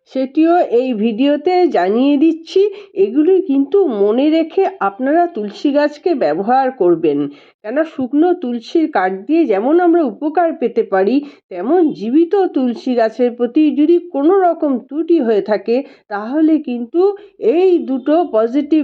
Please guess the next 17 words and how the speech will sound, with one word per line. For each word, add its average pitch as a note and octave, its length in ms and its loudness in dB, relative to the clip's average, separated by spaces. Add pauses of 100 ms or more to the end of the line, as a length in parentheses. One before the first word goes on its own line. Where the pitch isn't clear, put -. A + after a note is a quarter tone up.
নেগেটিভ A#3+ 480 -2 (160)
মিলে B3 240 2 (280)
কোনো E4 320 0
কাজটাই A#3 680 0
হয়ে A3 300 2
উঠবে D#3+ 380 0
না। B2+ 160 -4 (420)
বন্ধুরা, C4+ 520 2 (420)
বৃহস্পতিবার, D#4+ 1120 0 (420)
রবিবার, A#3+ 760 2 (600)
পূর্ণিমায়, D#4 720 2 (540)
অমাবস্যায়, C#4+ 960 -2 (460)
একাদশী, D4 760 0 (400)
দ্বাদশী, A3+ 840 -2 (400)
এই D4+ 280 0
কটা A#3 340 0
দিন F3+ 260 0